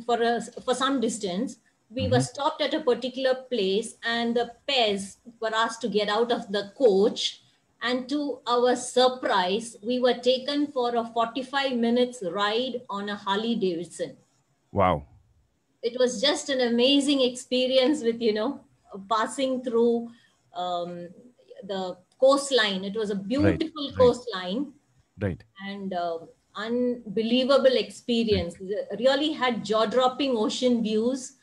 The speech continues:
Speaker 2: Right.
Speaker 1: rainforests, charming
Speaker 2: Right.
Speaker 1: coastal towns and cities. And we were taken then to a host family
Speaker 2: Right.
Speaker 1: where we were supposed to, uh, stay with them for a night.
Speaker 2: Okay.
Speaker 1: And, uh,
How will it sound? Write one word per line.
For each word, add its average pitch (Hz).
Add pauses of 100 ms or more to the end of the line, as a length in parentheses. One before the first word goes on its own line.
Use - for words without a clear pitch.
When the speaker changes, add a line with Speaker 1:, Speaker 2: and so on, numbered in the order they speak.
(200)
Speaker 2:
Right. 240
Speaker 1:
rainforests, 233
charming 233
Speaker 2:
Right. 240
Speaker 1:
coastal 226
towns 214
and 190
cities. 196 (340)
And 247
we 254
were 254
taken 277
then 254
to 240
a 202
host 269 (160)
family 214 (380)
Speaker 2:
Right. 208
Speaker 1:
where 240 (260)
we 220
were 226
supposed 247
to, 226 (220)
uh, 190
stay 294
with 262
them 240
for 208
a 185
night. 170 (240)
Speaker 2:
Okay. 87 (360)
Speaker 1:
And, 202
uh, 196